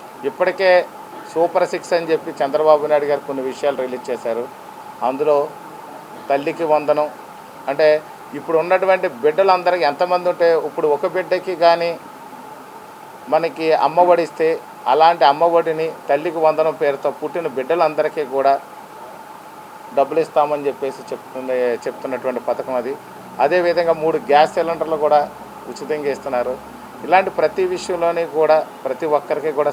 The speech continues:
సపోర్ట్‌గా ఉండే విధంగా మేనిఫెస్టో తయారవుతుంది. కాబట్టి ఇప్పుడు ఉన్న పథకాలని ఖచ్చితంగా కొనసాగిస్తాం.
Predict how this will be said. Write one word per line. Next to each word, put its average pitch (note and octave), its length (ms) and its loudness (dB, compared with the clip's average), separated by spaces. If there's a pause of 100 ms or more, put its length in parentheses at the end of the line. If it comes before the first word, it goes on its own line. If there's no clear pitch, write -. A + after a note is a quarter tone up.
సపోర్ట్‌గా D3 560 0
ఉండే C3+ 400 -2
విధంగా B2+ 480 0 (380)
మేనిఫెస్టో C3 500 -2
తయారవుతుంది. A#2+ 720 -2 (680)
కాబట్టి F3 600 4 (180)
ఇప్పుడు D#3+ 200 0 (120)
ఉన్న G3+ 180 4
పథకాలని F3 760 4
ఖచ్చితంగా F3 580 -2
కొనసాగిస్తాం. D#3+ 800 2